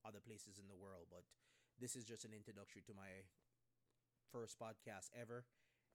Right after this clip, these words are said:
and talk about how basketball has impacted my life. And hopefully through this podcast, I can impact others and have other guests on the show that can share their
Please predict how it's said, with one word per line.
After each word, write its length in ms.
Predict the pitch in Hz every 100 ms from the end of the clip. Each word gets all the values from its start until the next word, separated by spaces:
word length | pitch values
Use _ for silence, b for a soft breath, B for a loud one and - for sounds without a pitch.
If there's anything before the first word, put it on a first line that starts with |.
| 117
and 400 | 107 104 101 98
talk 180 | 113 101
about 320 | 107 98 95 -
how 360 | 101 95 92 87 - -
basketball 540 | 107 101 110 92 90 87
has 120 | 98
impacted 440 | 95 98 92 104
my 100 | 98 98
life. 240 | 135 160 - B B B B
And 160 | 117 101
hopefully 400 | 131 127 - 117
through 320 | 110 - 127 110
this 160 | -
podcast, 560 | 107 104 - 104 95 -
I 80 | 92
can 240 | 107 95
impact 400 | 104 92 98 -
others 500 | 107 107 113 113 - - B B B -
and 220 | 107 101
have 220 | 104 95 92 - -
other 160 | 107
guests 280 | 104 107 101
on 120 | 101
the 80 | 98
show 240 | - 101 95
that 220 | 92 -
can 160 | 107 95
share 300 | - 110 104
their 240 | 101 101